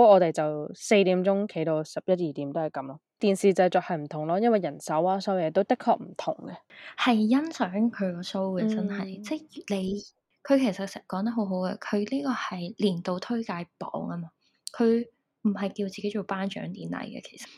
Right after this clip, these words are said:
Speaker 2: 我覺得如果佢以一個年度推介，即係佢將自己嘅定義係我哋只不過係有獎項嘅，但係我哋係以表演做前提嘅話，我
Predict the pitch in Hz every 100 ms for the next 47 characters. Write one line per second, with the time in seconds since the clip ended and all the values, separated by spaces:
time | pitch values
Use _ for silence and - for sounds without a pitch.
0 | _ - - 254 285 320 330 196 185 220
1 | - 208 - 202 240 - 208 190 170 170
2 | 175 - 226 220 196 170 - - 285 -
3 | - 175 180 180 - 254 254 262 208 -
4 | 240 226 - - 180 175 175 175 180 170
5 | 175 175 185 170 - 202 262 233 - 175
6 | 170 170 - 165 180 175 165 - - 185
7 | 185 202 180 - _ _ - 196 190 190
8 | 185 185 - 190 185 208 226 - 214 226
9 | _ _ _ - 180 175 180 _ _ _
10 | _ _ _ - - 175 170 170 165 175
11 | 170 165 170 202 -